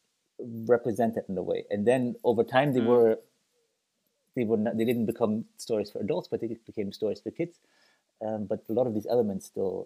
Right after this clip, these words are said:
Speaker 1: um, still have
Speaker 2: Yeah.
Speaker 1: remained. And that's also why they're, in terms of the way they're drawn, uh, they were so very bla-, bland, I guess is the word, uh, in terms of the
Speaker 2: Mm.
Speaker 1: way the characters look.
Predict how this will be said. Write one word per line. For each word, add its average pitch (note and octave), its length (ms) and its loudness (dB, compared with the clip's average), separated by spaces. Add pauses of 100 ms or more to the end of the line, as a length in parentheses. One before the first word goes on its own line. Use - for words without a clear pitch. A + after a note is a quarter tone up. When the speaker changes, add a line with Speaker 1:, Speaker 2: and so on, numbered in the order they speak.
Speaker 1:
um, F#2 280 -16 (960)
still - 240 -6
have B2+ 100 -2
Speaker 2:
Yeah. A#2+ 100 -4
Speaker 1:
remained. G2 380 -6 (320)
And A2 80 -4
that's A#2+ 140 -2
also A#2+ 240 -2
why A2 140 4
they're, A2 180 2
in G#2 80 -6
terms G#2+ 240 -4
of F#2+ 140 -4
the G#2 80 -4
way G2+ 180 0
they're F#2+ 140 -2
drawn, A2+ 440 -2 (640)
uh, G#2 180 -14 (920)
they G#2 80 0
were G2+ 200 -2
so G2 220 -6
very F#2 440 -2 (1500)
bla-, G#2 240 -6 (120)
bland, G2+ 320 -4
I F2+ 40 -6
guess F#2 200 -8
is - 80 -20
the G2+ 80 -16
word, - 200 -12 (420)
uh, F#2+ 300 -8
in - 60 -12
terms - 200 -4
of - 0 -
the F#2 60 -2
Speaker 2:
Mm. - 40 -6
Speaker 1:
way F#2 80 0
the F#2 80 -4
characters - 440 -6
look. - 180 -18